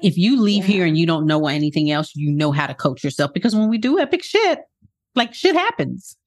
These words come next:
Speaker 1: <laughs> And I don't
Speaker 2: Yeah.
Speaker 1: want you to
Speaker 2: Yeah.
Speaker 1: have to be tied to, "Oh, I need Brig." Like, no. You know how to coach
Speaker 2: Yeah.
Speaker 1: yourself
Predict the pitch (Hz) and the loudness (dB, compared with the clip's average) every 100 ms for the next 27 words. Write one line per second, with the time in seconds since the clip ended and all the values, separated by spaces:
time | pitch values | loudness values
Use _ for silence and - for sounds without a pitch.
0 | _ 302 285 - - - - 247 262 453 | _ 0 0 -8 -20 -12 -2 0 2 2
1 | 403 294 240 262 262 233 226 220 214 185 | 2 2 2 0 2 0 0 -2 -4 -2
2 | 202 180 - 196 214 208 - 190 165 147 | -2 -2 -2 0 0 -2 0 2 2 2
3 | 147 160 170 165 151 139 160 170 147 135 | 0 2 2 2 0 0 2 2 -2 -6
4 | 147 170 208 320 415 196 - _ _ _ | -4 -2 0 0 0 -2 -8 _ _ _
5 | _ _ 170 180 175 165 - 156 147 143 | _ _ 2 2 2 -2 0 0 2 -2
6 | 135 131 127 156 | 0 0 2 0